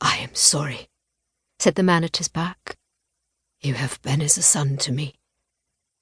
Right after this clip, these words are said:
Gabriel swung around. "I am your son." Arnaud de Ver's gaze wavered. "The Lord knows.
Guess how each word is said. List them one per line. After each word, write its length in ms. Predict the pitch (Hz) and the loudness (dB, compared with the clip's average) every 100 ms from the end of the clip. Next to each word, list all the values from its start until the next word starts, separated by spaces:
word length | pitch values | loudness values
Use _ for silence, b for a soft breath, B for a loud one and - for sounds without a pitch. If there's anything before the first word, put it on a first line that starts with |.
| _ _ - | _ _ 2
Gabriel 400 | 226 226 233 202 | 4 4 2 2
swung 300 | - 196 180 | 2 2 2
around. 560 | 175 170 170 - - - _ _ _ - | 2 2 -2 -4 -10 -10 _ _ _ 0
"I 220 | 156 151 - | 2 0 2
am 420 | 202 190 175 147 - _ - | 4 4 2 0 -6 _ -4
your 180 | 175 147 | -2 2
son." 460 | - 175 151 135 - _ _ _ _ _ _ _ | 4 6 6 4 0 _ _ _ _ _ _ _
Arnaud 360 | - 190 185 214 | 0 4 4 4
de 120 | 190 | 2
Ver's 440 | 175 185 185 180 - | 0 0 0 -4 -4
gaze 400 | 170 170 185 - | -4 -4 -4 -4
wavered. 500 | 175 - 202 202 - _ _ _ _ _ _ _ | -6 -8 -12 -14 -20 _ _ _ _ _ _ _
"The 120 | - 139 | -6 -2
Lord 300 | 135 139 - | 2 0 0
knows. 400 | 123 139 151 | 0 2 2